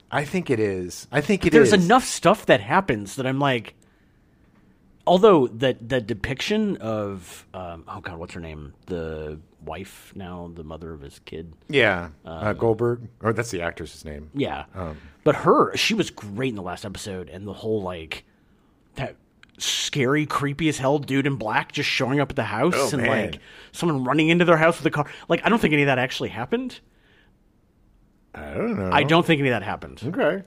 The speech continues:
Speaker 2: Because she, at one point, he follows her in, and he shuts the door, and she turns around, and he's gone.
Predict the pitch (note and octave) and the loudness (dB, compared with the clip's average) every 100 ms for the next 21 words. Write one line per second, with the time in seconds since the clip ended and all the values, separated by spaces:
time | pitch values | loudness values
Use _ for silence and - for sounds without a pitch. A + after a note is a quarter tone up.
0 | D#3 D3 F3 D3+ - G3+ B3+ D3 D3+ D#3 | -8 -4 -2 -2 -2 -2 0 2 0 0
1 | D3+ C#3+ A#2+ - D#3 - C#3+ E3+ E3 D#3+ | -2 -2 -4 -8 -10 -8 -2 2 2 2
2 | D3 A#2+ C#3+ A2 F#2 E2+ - - - _ | -2 -2 -2 -4 -6 -12 -20 -20 -20 _
3 | - B2 A#2 - C#3+ - F3+ D#3+ - C3+ | -8 -6 -6 -6 -8 -4 -2 -2 -6 -2
4 | C3 D3+ A2 G#2 - B2 D3+ C#3 G#2+ G#2 | 2 2 2 -4 -8 -8 -4 -4 -4 -6
5 | C3+ G#2+ F2 D#2 E2+ D#2 G1+ | -6 -6 -8 -12 -14 -14 -18